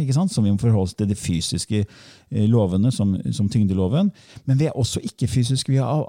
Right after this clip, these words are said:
abstrakte kvaliteter som tanker, sin bevissthet, så vi er en del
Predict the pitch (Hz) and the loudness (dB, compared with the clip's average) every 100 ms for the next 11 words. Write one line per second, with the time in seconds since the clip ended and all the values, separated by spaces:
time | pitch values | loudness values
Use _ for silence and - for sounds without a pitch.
0 | 151 117 - 131 120 - 135 - 139 143 | -2 -4 -2 -2 -2 -4 -4 0 -2 0
1 | 131 110 127 127 117 - 151 110 127 123 | 0 0 -2 0 -2 0 0 0 -2 -2
2 | 113 113 110 120 110 - - 127 139 135 | 0 0 2 0 -2 -2 -4 -4 -4 -6
3 | 113 107 127 139 107 107 117 | -4 0 2 2 0 0 0